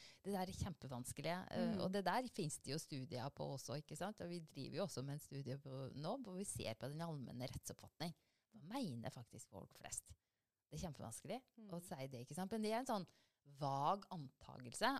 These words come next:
Speaker 1: og som er også veldig mye kritisert, at det ligger på en måte til grunn for mye av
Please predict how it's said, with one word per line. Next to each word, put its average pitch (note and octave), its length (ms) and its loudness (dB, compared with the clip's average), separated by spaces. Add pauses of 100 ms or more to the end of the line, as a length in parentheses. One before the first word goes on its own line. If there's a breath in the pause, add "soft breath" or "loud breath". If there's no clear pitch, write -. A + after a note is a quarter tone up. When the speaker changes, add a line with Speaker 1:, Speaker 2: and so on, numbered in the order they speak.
Speaker 1:
og D#3 80 -2
som D#3 160 -4
er A#2 60 -2
også - 200 -4
veldig D#3+ 300 -2
mye A#2 120 -2
kritisert, - 800 -6
at - 160 -6
det B2 320 -4
ligger B2+ 340 -8
på C3+ 100 -6
en C3+ 120 -2
måte C3 260 -8
til B2+ 160 -6
grunn C3+ 340 -2
for - 160 -10
mye D#3+ 380 -4
av D3 220 -2